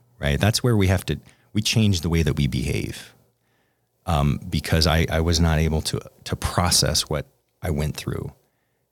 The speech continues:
and now I walk with a limp. And maybe I just leave altogether. I quit the game.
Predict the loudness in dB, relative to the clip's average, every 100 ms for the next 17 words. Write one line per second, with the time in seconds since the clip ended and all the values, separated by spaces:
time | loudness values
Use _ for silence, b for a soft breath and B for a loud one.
0 | _ 0 2 2 2 -2 -4 -6 -6 -6
1 | -10 -16 _ _ _ _ _ -2 2 4
2 | 4 2 0 -2 -6 _ _ -16 -14 -14
3 | -16 -14 -10 -6 -4 -6 -8 -16 _ _
4 | _ _ -14 -6 -4 -4 -6 -8